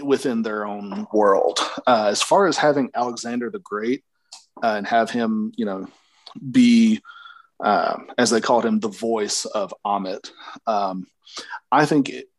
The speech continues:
it, it really just kinda gives credence to how much of a legend and, uh, just h-, how big of a person that he was, and, you know, the things that he accomplished. Like, oh, well, it's,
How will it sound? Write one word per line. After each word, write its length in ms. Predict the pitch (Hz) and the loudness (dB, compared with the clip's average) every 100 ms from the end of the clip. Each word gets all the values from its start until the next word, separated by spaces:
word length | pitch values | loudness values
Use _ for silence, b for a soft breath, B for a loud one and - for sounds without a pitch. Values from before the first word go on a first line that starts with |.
| _ | _
it, 200 | 139 135 | -8 -4
it 140 | 139 123 | -6 2
really 260 | 139 147 | 4 4
just 160 | 120 - | 4 2
kinda 200 | 135 117 | 0 0
gives 280 | 107 110 - | 0 -2 -2
credence 560 | - 131 123 117 - | 0 2 2 0 -6
to 440 | - - 113 107 107 | -8 -4 -4 -4 -4
how 540 | - - 117 117 113 | -6 -4 0 2 2
much 340 | 113 113 110 - | 0 -4 -4 -8
of 100 | 107 | -8
a 100 | 104 104 _ _ 120 | -10 -12 _ _ -4
legend 580 | 117 117 110 110 107 107 | 0 0 0 0 0 0
and, 260 | 104 98 98 B B B B | -2 -6 -10 B B B B
uh, 140 | 113 101 | -2 0
just 340 | 110 - - B B B B - | -2 -6 -8 B B B B -4
h-, 120 | 127 - | -4 0
how 240 | 139 143 | 2 2
big 280 | 123 135 135 | 2 2 2
of 100 | 113 | -2
a 40 | |
person 640 | - 120 113 127 110 107 113 | -2 -4 -2 -2 -2 -6 -4
that 140 | 113 | -4
he 80 | 101 | -4
was, 520 | 92 92 127 135 110 | -8 0 2 2 0
and, 200 | 110 107 | -4 -6
you 80 | 107 | -6
know, 120 | 104 - | -8 -10
the 80 | - | -8
things 280 | - 135 123 | 0 2 2
that 100 | 101 | 0
he 140 | 104 | -8
accomplished. 800 | 92 - - 123 135 127 98 - | -10 -6 -2 2 2 2 0 0
Like, 200 | 104 101 - B B - | -4 -4 -8 B B 0
oh, 180 | 214 107 | 2 2
well, 180 | 110 | -2
it's, 340 | 110 - - | -4 -8 -12